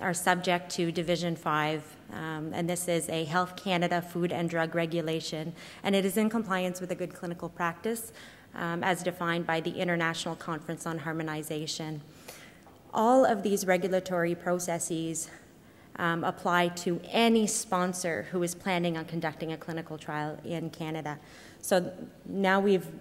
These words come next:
determined that we definitely do need to go in and, uh, put our C T A in. And this will go to a different directorate. So dependent on what it is that you are studying, if you're look, if you're studying a biologic,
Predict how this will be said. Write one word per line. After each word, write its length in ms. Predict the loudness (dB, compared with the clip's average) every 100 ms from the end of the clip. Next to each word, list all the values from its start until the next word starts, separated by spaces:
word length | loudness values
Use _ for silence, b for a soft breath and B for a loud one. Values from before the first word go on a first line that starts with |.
| -2
determined 480 | 0 4 6 6 6
that 140 | 6 4
we 140 | 0
definitely 720 | 4 4 6 2 2 0 0 0
do 160 | 2
need 180 | 2 0
to 40 | 0
go 220 | 0 2
in 180 | 0 -2
and, 340 | -2 -2 -2 -6 -16 -12 -6
uh, 340 | -6 -6 -8 -12 -20 -20 -6
put 100 | 0
our 100 | 0
C 220 | 0 -4
T 260 | -4 0 2
A 200 | 2 2
in. 440 | 4 4 2 -10 -18 -20 -18 -2 4
And 120 | 4
this 140 | 6
will 100 | 6
go 140 | 6 4
to 240 | 4 4
a 60 | 4
different 300 | 2 0 2
directorate. 580 | 4 4 2 0 -2
So 80 | 0
dependent 440 | 0 2 2 2 2
on 160 | 2
what 160 | 2 0
it 120 | 0
is 140 | -2 -2
that 140 | -4
you 220 | -2 0
are 300 | 2 0 -2 B B B
studying, 600 | -8 2 4 4 2 0
if 140 | 0
you're 120 | 2
look, 200 | 2 2 0
if 160 | -4
you're 240 | -2 -2 -4 -12 B B B
studying 400 | 0 2 4 4
a 60 | 4
biologic, 840 | 6 6 6 4 2 2 -2 -4